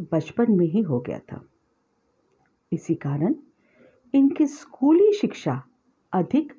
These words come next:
नहीं हो पाई थी। उन्नीस सौ बीस में बेनीपुरी जी गांधी जी के साथ स्वतंत्रता आंदोलन में भाग लिया था।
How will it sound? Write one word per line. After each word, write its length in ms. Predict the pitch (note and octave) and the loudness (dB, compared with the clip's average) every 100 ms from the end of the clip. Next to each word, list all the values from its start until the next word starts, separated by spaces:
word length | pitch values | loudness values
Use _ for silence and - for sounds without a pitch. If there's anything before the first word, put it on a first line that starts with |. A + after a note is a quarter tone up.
| _ _ - | _ _ -4
नहीं 340 | E3 D#3 E3+ F#3+ | 0 2 2 0
हो 140 | D3 | -2
पाई 260 | C#3+ E2+ - | -4 -8 -8
थी। 220 | - - _ _ _ _ _ _ _ _ D4+ G4+ _ _ _ _ _ _ _ _ _ _ _ _ _ _ _ _ _ _ _ _ _ _ _ _ | -12 -20 _ _ _ _ _ _ _ _ _ _ _ _ _ _ _ _ _ _ _ _ _ _ _ _ _ _ _ _ _ _ _ _ _ _
उन्नीस 360 | C#4+ D4+ F4 F4 | 4 6 6 4
सौ 120 | F#4 | 0
बीस 500 | B3+ F#3+ C4+ D#4 - - | 0 2 4 4 0 -10
में 140 | - - _ _ - _ _ _ _ _ _ _ _ _ | -12 -12 _ _ -20 _ _ _ _ _ _ _ _ _
बेनीपुरी 600 | E3 E3 D#3+ E3+ F3+ E3 E3 | -2 2 4 2 0 0 0
जी 160 | A#3 D#4+ - _ _ _ _ _ _ _ _ _ _ - | 0 -2 -4 _ _ _ _ _ _ _ _ _ _ -4
गांधी 380 | A3+ B3 D#4 | 0 4 4
जी 140 | F4 D4+ | 4 2
के 140 | - | 0
साथ 540 | E3 C3 - - _ _ _ _ _ _ _ _ - | -2 -4 -6 -10 _ _ _ _ _ _ _ _ -20
स्वतंत्रता 600 | - - E3+ G3 F#3 G3 | -8 -6 -2 0 0 -2
आंदोलन 640 | - F3+ E3 D#3+ F#3 F#3+ | -4 0 2 2 2 2
में 160 | F3+ F3+ | 2 2
भाग 340 | E3+ E3 E3 E3 | 0 -2 -2 -2
लिया 240 | E3 E3 | -2 -2
था। 220 | E3 F3+ | -4 -12